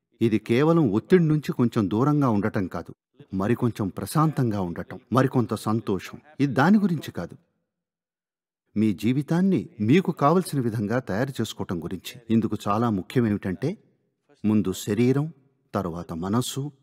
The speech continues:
తరువాత శక్తులు. ఈ విషయాలపై మనం అత్యంత శ్రద్ధ వహించాలి. ఇది ఎంత ముఖ్యమైందంటే,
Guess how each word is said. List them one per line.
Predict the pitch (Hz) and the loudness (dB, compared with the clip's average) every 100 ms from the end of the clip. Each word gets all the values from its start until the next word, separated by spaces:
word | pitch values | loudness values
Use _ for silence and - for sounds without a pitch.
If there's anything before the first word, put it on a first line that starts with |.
| _ | _
తరువాత | 147 156 139 120 | 4 4 4 0
శక్తులు. | 104 - - 82 - _ _ | -8 -8 -10 -14 -18 _ _
ఈ | 123 139 | 4 4
విషయాలపై | 113 - 156 139 120 151 | 4 0 0 0 0 0
మనం | 175 143 95 | 0 0 -2
అత్యంత | - 151 139 | -2 -2 -2
శ్రద్ధ | 127 - 110 156 | -4 -4 -2 0
వహించాలి. | 131 120 101 101 87 - | 0 -2 -6 -6 -8 -2
ఇది | 113 | 0
ఎంత | 95 98 135 | 0 -2 0
ముఖ్యమైందంటే, | 165 98 - 160 151 95 90 - 151 | 0 0 0 2 4 2 -2 -4 -8